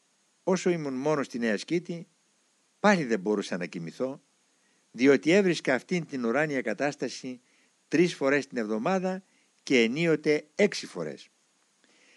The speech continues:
Σκεπτόμενος αυτήν την προσευχή με την ουράνια θεωρία,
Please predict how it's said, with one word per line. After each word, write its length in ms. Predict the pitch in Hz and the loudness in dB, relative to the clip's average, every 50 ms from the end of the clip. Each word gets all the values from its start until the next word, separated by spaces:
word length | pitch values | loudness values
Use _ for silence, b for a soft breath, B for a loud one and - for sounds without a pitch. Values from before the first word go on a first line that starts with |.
| b b b b b b b b b b b b b b b b b b b _ _ _ _ _ _ _ | b b b b b b b b b b b b b b b b b b b _ _ _ _ _ _ _
Σκεπτόμενος 720 | - - - - 202 202 202 - 254 247 247 233 202 - 196 | -14 -6 6 6 6 8 8 6 4 6 6 4 4 4 4
αυτήν 360 | 165 151 - - 220 202 180 | 2 2 2 2 2 2 2
την 140 | 165 156 135 | 0 0 0
προσευχή 500 | 139 131 110 117 - 131 - - 175 175 | 0 0 0 0 -2 -4 -2 -4 -4 -2
με 120 | 156 135 | -2 -2
την 200 | 104 123 110 104 | -2 -2 -2 0
ουράνια 400 | 104 113 131 143 143 127 113 101 | 2 2 2 2 0 0 -2 -4
θεωρία, 680 | - - 98 90 92 95 139 180 170 160 160 156 - | -4 -2 -2 0 0 0 0 0 -2 -2 -4 -8 -12